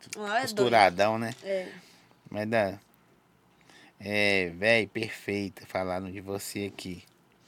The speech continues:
Speaker 1: Fala pra ela que sou fã e as músicas dela são top, porque levanta a autoestima,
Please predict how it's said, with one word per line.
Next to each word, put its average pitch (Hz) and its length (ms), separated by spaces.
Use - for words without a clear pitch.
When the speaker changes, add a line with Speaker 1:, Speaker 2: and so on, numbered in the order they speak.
Speaker 1:
Fala 139 420
pra 131 280
ela 139 380
que 135 100
sou 139 300
fã 135 560
e 139 80
as 123 180
músicas 120 600
dela 117 260
são 139 240
top, 107 420
porque 110 760
levanta 110 680
a 110 80
autoestima, 131 1120